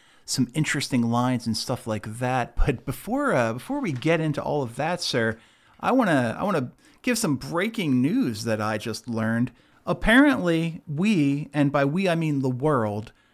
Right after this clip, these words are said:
have been saying Travis Kelce's name wrong this whole time. And also, as an extension, I suppose Jason Kelce's name wrong the whole time. He said, uh, on, uh,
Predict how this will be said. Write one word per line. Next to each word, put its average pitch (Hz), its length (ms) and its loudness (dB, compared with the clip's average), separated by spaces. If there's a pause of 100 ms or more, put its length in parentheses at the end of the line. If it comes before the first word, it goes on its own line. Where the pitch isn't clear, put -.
have 160 240 2
been 165 140 2
saying 254 340 2
Travis 226 360 -2
Kelce's 214 460 -2
name 160 340 2
wrong 104 280 0
this 104 120 -6
whole 107 160 -2
time. 113 240 -2
And 151 120 2
also, 190 240 2
as 147 140 2
an 160 60 -4
extension, 170 440 -2
I 135 60 2
suppose 175 280 0
Jason 180 380 0
Kelce's 107 380 -4
name 120 220 0
wrong 113 220 -2
the 113 60 -4
whole 117 120 -4
time. 117 300 0 (420)
He 254 220 0
said, 214 480 4
uh, 196 280 4 (100)
on, 196 400 4
uh, 170 340 0